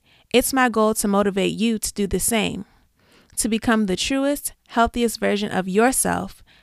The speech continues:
mentally, physically, emotionally, and spiritually.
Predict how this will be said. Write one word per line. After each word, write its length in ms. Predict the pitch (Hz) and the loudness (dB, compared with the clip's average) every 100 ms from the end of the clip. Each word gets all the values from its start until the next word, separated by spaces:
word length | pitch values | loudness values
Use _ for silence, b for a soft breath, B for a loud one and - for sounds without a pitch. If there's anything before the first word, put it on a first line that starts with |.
| B | B
mentally, 720 | - 214 - 262 254 262 - b b b b | 2 2 2 2 0 0 -6 b b b b
physically, 720 | - 240 254 247 254 247 254 b b _ | 6 6 6 0 0 0 -2 b b _
emotionally, 840 | 202 190 214 - 226 208 208 208 - _ _ - | 0 4 4 4 0 0 0 -2 -8 _ _ -2
and 220 | 196 202 | 0 0
spiritually. 640 | - - - - - 202 | -2 -4 -4 -8 -12 -14